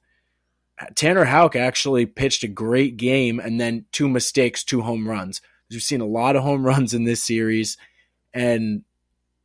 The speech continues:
the thing I love about the Red Sox is that they've battled back in, in almost in every game. They've battled back, and they've made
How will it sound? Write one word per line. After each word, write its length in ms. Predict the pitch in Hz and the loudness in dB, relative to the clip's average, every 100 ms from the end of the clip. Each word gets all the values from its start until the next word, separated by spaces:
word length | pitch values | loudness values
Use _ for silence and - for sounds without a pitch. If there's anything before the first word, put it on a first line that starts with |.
| _ _ _ _ _ _ - | _ _ _ _ _ _ -6
the 100 | 131 | -6
thing 280 | - 170 165 | 0 2 4
I 140 | 147 | 4
love 260 | 135 127 127 | 6 6 4
about 240 | 117 123 117 | 4 4 4
the 100 | 113 | 2
Red 180 | 117 | 0
Sox 320 | 110 123 127 117 | 2 0 0 -4
is 120 | 104 | -4
that 240 | 113 113 | -4 -2
they've 240 | 110 107 92 | -2 -4 -2
battled 400 | 107 113 113 95 | -2 -2 -4 -4
back 380 | 107 110 117 | -2 0 -2
in, 280 | 107 104 101 - | -2 -4 -4 -4
in 240 | 110 101 101 - | -4 -4 -6 -6
almost 360 | 120 120 110 | -2 -2 -4
in 200 | - 110 - | -6 -6 -4
every 280 | 120 131 120 | -2 0 0
game. 360 | 113 110 110 | 0 0 -2
They've 200 | 104 104 | -4 -6
battled 360 | - 104 110 104 | -4 -4 -4 -6
back, 400 | 104 101 98 - - | -4 -4 -4 -8 -12
and 260 | 98 95 - _ _ _ _ _ _ _ - | -10 -10 -14 _ _ _ _ _ _ _ -6
they've 220 | 110 104 | -6 -4
made 440 | 110 113 117 104 | -2 0 0 -2